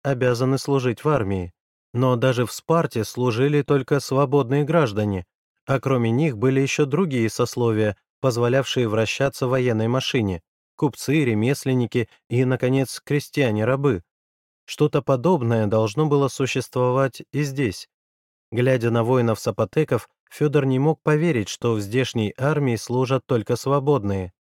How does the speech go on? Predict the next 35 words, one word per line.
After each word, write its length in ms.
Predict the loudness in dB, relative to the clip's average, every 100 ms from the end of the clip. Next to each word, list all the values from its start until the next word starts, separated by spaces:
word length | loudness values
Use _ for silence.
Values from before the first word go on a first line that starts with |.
| _ _
До 220 | -4 -2
греков 460 | 2 0 2 0 0
им 180 | 0 2
было 240 | 4 2
далеко 460 | 2 2 2 2 2
в 40 |
этом 240 | 2 0 -2
смысле. 540 | -2 -2 -2 -6 -6 _ _ _ _
Да 140 | 0 2
и 80 |
даже 300 | 4 2 2
сами 320 | 2 2 2 2
греки 340 | 2 2 0
не 160 | 0 0
смогли 400 | 0 0 2 2
уйти 280 | 2 2
от 180 | 0 2
рабства. 500 | 0 -2 -4 -6 -6 -10 _ _ _
А 120 | 0
уж 180 | 0 0
здесь 380 | -4 -2 -2 -2
оно 240 | 0 -2
просто 380 | -2 -4 -2 -4
процветало, 760 | -2 -4 -4 0 0 2 -2 -6 _ _
и 80 | -4
жизнь 360 | -2 0 0 -2
человеческая 840 | 0 0 0 -2 -2 -6 -2 -2
не 160 | 0 -2
стоила 440 | -2 -2 0 0
почти 440 | -2 -4 -4 -4 -2
ничего. 640 | -2 -2 -2 0 -2 -4 _ _ -6
В 140 | 0
этом 320 | 0 2 -2
Чайка 400 | 0 0 0 0
убедился 800 | 0 -2 0 0 0 0 0